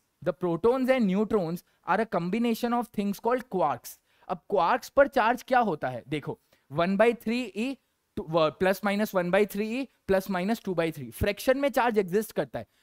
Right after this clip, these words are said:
but क्या ये इंडिपेंडेंटली आप इसको निकाल सकते हो? नहीं, राइट? तो isolated quarks cannot be observed, मतलब इनको आइसोलेट नहीं कर सकते, राइट? But quantum of charge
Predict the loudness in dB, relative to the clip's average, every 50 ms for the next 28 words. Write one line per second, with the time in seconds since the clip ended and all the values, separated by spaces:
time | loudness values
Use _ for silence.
0 | _ -6 -6 -4 -4 0 0 2 2 2 0 -2 -4 -2 -2 0 0 0 0 0
1 | 0 0 0 -2 0 2 2 2 2 2 -2 -4 -2 -2 0 0 2 2 0 0
2 | 0 -2 -4 -4 -4 -8 -8 -6 -8 -8 -8 -8 -8 -10 _ _ _ _ _ -4
3 | -2 -2 -2 -2 -4 _ _ _ -2 -2 -2 0 0 0 0 0 0 -2 -2 -2
4 | -2 -2 -2 -2 -4 -4 0 0 2 2 2 -2 -2 -4 -2 -2 -2 -4 -2 -2
5 | -2 -2 -2 -2 -6 -6 -6 -4 -4 -4 -2 0 0 0 0 0 -2 -2 -2 0
6 | -2 -2 -2 -4 -4 -4 -4 -2 -4 -4 -4 -4 -4 -2 -2 0 -2 -2 -2 -6
7 | -12 -14 _ -20 -20 _ _ _ _ _ _ _ _ -2 -2 0 0 -2 -4 _
8 | _ _ -4 -4 -4 -4 -4 -6 -4 -2 0 0 0 2 2 2 2 2 -2 -4
9 | -4 -2 0 0 2 2 2 0 0 -4